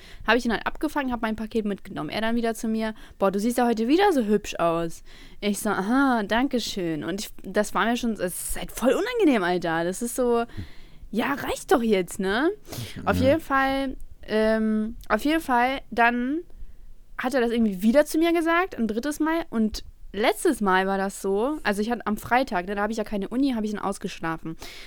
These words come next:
Speaker 1: Hat er aber geklingelt und, äh, und ich war halt noch so voll nicht fertig gemacht. Ich sah kacke aus. Ich hab, ähm, im Bademantel hab ich den aufgemacht und ich hab halt noch nicht geredet. Also meine Stimme klang halt so, als wär die weg.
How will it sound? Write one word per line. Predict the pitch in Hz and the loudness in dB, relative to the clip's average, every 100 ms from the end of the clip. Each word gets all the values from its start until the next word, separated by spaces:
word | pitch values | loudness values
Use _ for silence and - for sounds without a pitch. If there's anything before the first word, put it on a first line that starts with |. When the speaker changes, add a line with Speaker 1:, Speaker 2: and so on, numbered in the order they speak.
| - | 2
Speaker 1:
Hat | 247 269 | 4 6
er | |
aber | 220 208 | 6 4
geklingelt | 202 - 269 311 359 415 - - - - - - | 2 0 0 4 4 2 -2 -10 -12 -12 -12 2
und, | 233 247 247 240 240 | 6 6 6 2 0
äh, | - 226 233 233 226 - | 0 2 4 4 2 0
und | 214 214 | 0 2
ich | 262 | 2
war | 247 | 4
halt | 233 | 4
noch | 233 | 2
so | 220 214 | 0 -4
voll | - 226 220 214 | 0 2 6 6
nicht | 208 214 - | 4 0 0
fertig | 233 233 - | -2 -2 -2
gemacht. | 220 202 202 202 202 | 0 2 4 2 0
Ich | 185 | -2
sah | 196 | -2
kacke | - 220 - 220 180 | -2 -6 -2 0 2
aus. | 196 190 196 196 | 2 2 0 -2
Ich | 190 202 | -4 -2
hab, | 196 - - - - - - | -4 -4 -6 -6 -12 -12 -2
ähm, | 185 190 185 | 0 0 -2
im | 202 180 | -2 4
Bademantel | 202 247 240 233 240 | 6 6 6 4 4
hab | 226 | 4
ich | 220 | 2
den | |
aufgemacht | 139 208 - 247 240 262 - | 0 -2 0 2 4 2 0
und | 226 247 233 | 0 2 0
ich | 240 | 0
hab | 262 - - | -2 -2 -6
halt | 208 208 226 | -2 0 2
noch | 247 | 2
nicht | 247 262 | 2 2
geredet. | 226 214 285 214 170 | 2 4 4 4 2
Also | 185 190 - | 0 -2 -2
meine | 208 208 | -2 -2
Stimme | 208 285 277 247 | -2 0 0 0
klang | - 240 254 | 0 2 2
halt | 214 202 | 0 0
so, | 226 | 2
als | 214 214 | 2 0
wär | 214 | -2
die | 196 | 0
weg. | 208 226 - | 0 0 -2